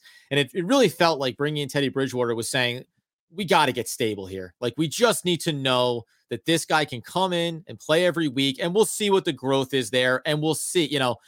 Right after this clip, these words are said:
I have my reservations about what the future is for Drew Lock now. Once you, you lose your starting job after having it, not a lot of quarterbacks come back from that, but, but time will tell in that regard.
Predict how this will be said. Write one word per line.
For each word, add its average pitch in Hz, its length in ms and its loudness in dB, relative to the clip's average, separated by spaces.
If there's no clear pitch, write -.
I 127 80 0
have 156 180 2
my 156 80 2
reservations 135 560 0
about 117 280 -2
what 131 200 -2
the 117 80 -4
future 143 400 -4
is 113 100 -6
for 117 140 -10
Drew 113 220 -6
Lock 147 300 2
now. 120 160 -2
Once 117 280 -8
you, 117 180 -6
you 117 160 -8
lose 156 260 4
your 170 100 2
starting 165 320 2
job 151 260 2
after 139 240 -2
having 143 420 -2
it, 107 180 -6
not 127 220 2
a 143 60 0
lot 139 160 -2
of 127 60 -8
quarterbacks 127 460 -2
come 120 140 -10
back 214 260 -2
from 139 140 -8
that, 117 260 -4
but, 120 220 2
but 170 120 0
time 202 260 2
will 170 120 0
tell 151 240 0
in 127 80 -6
that 143 200 0
regard. 120 480 0